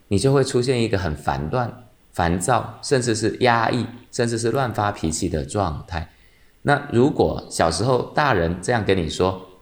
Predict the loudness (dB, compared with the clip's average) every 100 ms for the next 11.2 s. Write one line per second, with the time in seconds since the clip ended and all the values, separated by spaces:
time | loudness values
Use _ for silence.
0 | _ -2 0 0 0 -2 2 2 0 -4
1 | -6 -4 -2 -2 -4 -2 -2 -2 -6 -12
2 | -20 _ _ _ _ _ _ -4 0 0
3 | 0 -2 -4 -6 -8 -14 _ _ _ -2
4 | 0 0 0 -2 -2 -4 -4 -12 _ _
5 | _ 2 4 4 0 0 -2 -2 -2 0
6 | -2 -4 -8 -10 -18 _ _ _ _ _
7 | 0 2 2 0 -2 -4 -4 -4 -2 -4
8 | -4 -8 -12 -20 _ _ -4 0 0 0
9 | 0 -2 -2 -2 -2 -2 -2 -2 -4 -10
10 | -6 0 2 2 0 0 0 -2 -2 -2
11 | -4